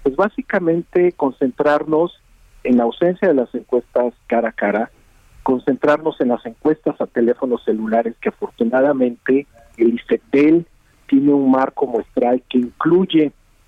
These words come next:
a todos los números celulares que hay en el país, y esto ya nos permite, pues, en realidad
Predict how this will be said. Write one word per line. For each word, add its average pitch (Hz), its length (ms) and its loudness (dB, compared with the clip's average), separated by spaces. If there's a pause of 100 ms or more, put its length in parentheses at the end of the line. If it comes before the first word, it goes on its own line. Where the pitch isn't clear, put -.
(160)
a 120 120 -2
todos 156 380 2
los 131 240 -2
números 135 420 2
celulares 117 560 -2
que 120 120 -4
hay 120 100 0
en 117 80 -2
el 117 120 0
país, 214 360 -8 (400)
y 170 100 4
esto 208 200 -2
ya 190 100 2
nos 190 160 -4
permite, 151 540 -2
pues, - 260 -6
en 117 80 -2
realidad 117 500 0